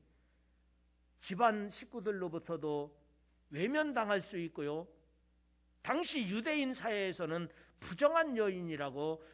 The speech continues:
아마도 정죄받을 수밖에 없는 이 상황이 됐던 것입니다. 그러니까 이 상황을 어떻게 받아들이면 좋겠습니까?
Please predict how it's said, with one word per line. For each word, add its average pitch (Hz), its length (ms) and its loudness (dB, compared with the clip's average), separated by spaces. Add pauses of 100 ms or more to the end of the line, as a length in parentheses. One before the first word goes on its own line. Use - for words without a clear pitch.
아마도 135 680 -6 (1400)
정죄받을 170 640 -4
수밖에 147 440 -8
없는 127 480 -8 (120)
이 170 240 -8
상황이 139 600 -10 (120)
됐던 135 320 -12
것입니다. 113 460 -12 (2750)
그러니까 127 500 -6
이 135 320 -2
상황을 123 560 -6
어떻게 170 380 -4
받아들이면 127 680 -8
좋겠습니까? 113 760 -12